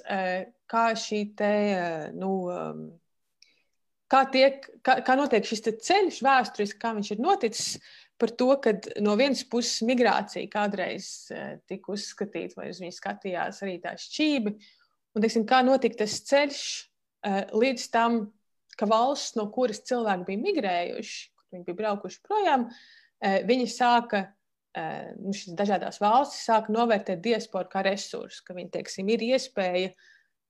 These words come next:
ehm, ka diaspora ir ļoti liels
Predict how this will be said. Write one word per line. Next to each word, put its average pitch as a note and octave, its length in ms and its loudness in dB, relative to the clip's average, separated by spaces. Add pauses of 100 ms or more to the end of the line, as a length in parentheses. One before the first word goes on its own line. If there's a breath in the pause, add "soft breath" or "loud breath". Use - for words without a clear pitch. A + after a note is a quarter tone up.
ehm, E3 420 -10 (1200)
ka G#3+ 80 0
diaspora G#3 540 2
ir F#3 60 0
ļoti G3 220 0
liels G3+ 440 -4